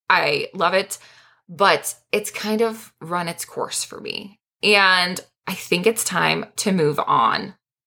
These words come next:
to some other activities or other races, or, like, literally, I just need a break. I think I just need a break from this weekend, because I also have come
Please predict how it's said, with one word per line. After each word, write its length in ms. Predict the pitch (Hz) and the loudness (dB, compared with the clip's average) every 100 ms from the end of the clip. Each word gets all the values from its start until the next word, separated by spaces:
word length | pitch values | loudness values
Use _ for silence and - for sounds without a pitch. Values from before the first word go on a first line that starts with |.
| _ - | _ -6
to 480 | 185 175 160 160 - | -2 0 2 0 -2
some 260 | - 185 - | -4 -4 0
other 460 | 147 151 131 - _ - | 2 4 2 -2 _ -4
activities 920 | - - - - - - - - - - - - _ - | -4 -6 -10 -8 -10 -10 -6 -6 -6 -18 -20 -20 _ 0
or 160 | 180 | 2
other 400 | 160 156 151 - - | 4 4 4 0 -6
races, 960 | - 82 - - - - - - - _ _ _ | -4 -4 -4 -4 -4 -2 -2 -2 -6 _ _ _
or, 500 | 180 160 151 156 - _ _ - | 2 4 4 2 -2 _ _ 0
like, 260 | 170 - | 0 2
literally, 760 | 156 160 151 156 156 156 160 180 - _ _ 185 | 2 6 6 4 2 0 -2 -6 -14 _ _ -6
I 80 | |
just 220 | 202 220 285 | -4 -4 -4
need 120 | 285 | -6
a 40 | |
break. 380 | - 254 - - - | -4 -4 -4 -10 -14
I 60 | |
think 540 | 190 - - 214 220 - | -14 -10 -2 -2 -2 -6
I 60 | 185 | -10
just 200 | 185 - | -8 -6
need 120 | 160 | -6
a 40 | |
break 260 | 160 - - | -6 -8 -10
from 140 | - | -14
this 180 | - - | -12 -10
weekend, 380 | - - - - - - - - _ | -10 -8 -10 -10 -14 -20 -20 -20 _
because 600 | 226 220 226 208 196 180 - - | 2 6 6 6 4 0 -6 -2
I 120 | 208 | 0
also 500 | 240 254 262 247 226 | 0 2 4 6 4
have 260 | - 220 208 | 2 -4 -4
come 420 | 214 185 180 | 0 0 0